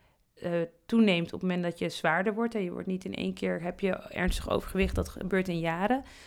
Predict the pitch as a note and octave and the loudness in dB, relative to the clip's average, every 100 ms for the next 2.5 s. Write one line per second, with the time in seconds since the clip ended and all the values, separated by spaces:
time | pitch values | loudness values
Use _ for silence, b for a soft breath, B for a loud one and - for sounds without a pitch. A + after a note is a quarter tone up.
0 | B - F#3+ G3+ A3 A3 G#3 F#3+ G#3+ A3+ | B -2 0 2 2 2 2 4 6 6
1 | A3+ G#3+ - - G3+ G3 G3 G3 - F#3 | 6 4 0 -4 -2 0 0 0 -2 -6
2 | - F3+ E3 - D#3+ | -8 -6 -6 -6 -10